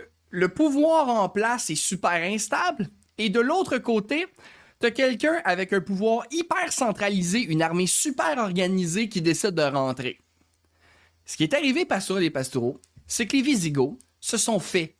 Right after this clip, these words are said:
défoncer. Ok, je vais, excusez le terme, là, mais ils se sont fait défoncer. Les Visigoths sont en pleine guerre intestine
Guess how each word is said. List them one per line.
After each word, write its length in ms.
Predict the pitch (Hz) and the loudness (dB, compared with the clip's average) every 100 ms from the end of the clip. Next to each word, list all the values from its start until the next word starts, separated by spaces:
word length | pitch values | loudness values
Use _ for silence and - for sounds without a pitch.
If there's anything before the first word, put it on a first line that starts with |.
| _ - | _ -8
défoncer. 880 | 135 135 147 208 - 123 98 - - _ 151 | -4 0 2 0 -2 -10 -10 -12 -14 _ -4
Ok, 80 | |
je 200 | 165 156 | 0 0
vais, 60 | 147 | -2
excusez 320 | 147 226 277 | -2 0 0
le 100 | 202 | 0
terme, 360 | 180 233 220 196 | 0 0 0 -2
là, 80 | 160 | -2
mais 160 | 156 | -2
ils 80 | 156 | 0
se 120 | 190 | -2
sont 200 | 175 202 | -2 -4
fait 360 | - 202 190 - - | -2 -2 -2 -6 -6
défoncer. 800 | 139 131 190 160 143 120 - - - _ _ - | -4 0 2 0 -4 -8 -8 -12 -16 _ _ -2
Les 200 | 214 254 | 0 2
Visigoths 580 | 269 208 180 226 247 | 0 2 2 2 2
sont 240 | - 180 175 | -2 -2 0
en 100 | 165 | 0
pleine 240 | 196 208 | 2 2
guerre 200 | 175 175 | 2 0
intestine 640 | 160 156 139 - 180 175 | 0 -2 -2 0 0 0